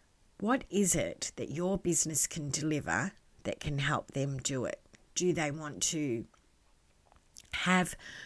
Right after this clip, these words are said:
more of a particular thing? Do they want to have less of a particular thing?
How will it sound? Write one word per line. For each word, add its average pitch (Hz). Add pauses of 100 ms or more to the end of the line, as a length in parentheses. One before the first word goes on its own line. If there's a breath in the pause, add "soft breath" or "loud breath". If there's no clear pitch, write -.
(300 loud breath)
more 180 (500)
of 156
a 160
particular -
thing? 170
Do -
they 160
want 165
to 156 (560 loud breath)
have 165
less 190 (100)
of -
a -
particular -
thing? 117